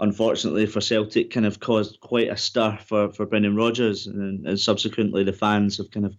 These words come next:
booed Dedryck Boyata, um, at the weekend. But also, um, today it looks like Moussa Dembele could be going to Lyon, um, for a fifteen million plus deal.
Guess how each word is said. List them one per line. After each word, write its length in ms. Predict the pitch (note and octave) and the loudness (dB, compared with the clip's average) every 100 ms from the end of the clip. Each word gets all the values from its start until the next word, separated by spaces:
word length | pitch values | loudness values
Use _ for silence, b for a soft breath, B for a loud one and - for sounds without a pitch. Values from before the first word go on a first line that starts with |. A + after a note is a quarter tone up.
| B B B - | B B B -12
booed 480 | A2+ B2+ B2 A#2+ A#2 | 0 2 4 2 0
Dedryck 500 | - G#2+ G2+ G#2+ F2+ | -4 0 2 0 2
Boyata, 640 | G2+ G2+ A2+ A2+ B2+ G#2+ - | 2 4 2 0 -2 -2 -6
um, 260 | - G#2 G2+ | 0 2 2
at 60 | - | 2
the 80 | |
weekend. 500 | G#2 A#2+ A#2+ B2+ A2+ B B B - | 2 0 2 2 0 B B B -2
But 80 | |
also, 580 | - C#3 B2+ C3+ B2 G#2+ - | 2 2 2 2 2 0 0
um, 460 | A2 A2 G#2+ G#2 G2+ | 2 2 2 -2 -4
today 520 | A2+ G#2 A#2 B2+ A#2+ | -6 0 2 4 2
it 200 | G#2 A2 | 0 0
looks 280 | A2+ A#2 - | 2 0 0
like 220 | A#2 A2 | -2 -2
Moussa 300 | A#2+ A#2+ A#2+ | 0 2 2
Dembele 720 | A2 G#2 G2+ A2+ A2+ B2+ G#2+ - | 2 2 2 2 2 2 0 -2
could 180 | B2+ A#2 | -2 0
be 120 | A2 | -4
going 440 | G#2+ A2+ A2 G2+ G2 | 0 0 0 -4 -6
to 340 | - G#2 G#2 G2 | -2 0 0 0
Lyon, 560 | G2 A#2 B2 A#2 G2+ F2 b b b | 0 2 2 2 0 -4 b b b
um, 560 | - G2+ G2+ G2 G2 F#2 | -6 -2 -2 0 0 -2
for 220 | - G#2+ | 0 0
a 60 | G2+ | 0
fifteen 460 | G#2+ A2+ - G#2+ | 0 -2 0 2
million 360 | G#2+ G#2+ G#2 G2+ | 4 4 2 0
plus 360 | G2+ A2 G#2+ - | 0 -2 -2 -6
deal. 400 | A2+ A#2 G2+ | 0 2 2